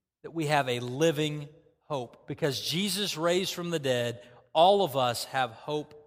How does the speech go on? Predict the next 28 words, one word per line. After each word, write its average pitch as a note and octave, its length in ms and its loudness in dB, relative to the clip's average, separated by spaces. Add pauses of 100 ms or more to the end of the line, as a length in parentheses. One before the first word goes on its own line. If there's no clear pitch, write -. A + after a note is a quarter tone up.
(160)
for C3 100 -16
life. A#2 340 -12 (1400)
And F3+ 140 0
we've F#3+ 180 2
seen A3 460 2
that D#3 200 2 (360)
not F#3+ 240 6
only A#3+ 280 4
do F3+ 140 0
we F3+ 120 4
have F3 200 4
a D#3 80 4
living F#3 420 2
hope F#3 320 0
in D3+ 140 -4
Christ, F3+ 640 0 (380)
but F3 160 0
that F3 120 -2
we G3 140 0
have E3 320 4
value F3 560 4
because D#3 260 -4
our D#3+ 160 6
value G3 520 4
is F3+ 100 -2
found E3+ 340 -2
in C#3 120 -4
him C#3+ 420 -2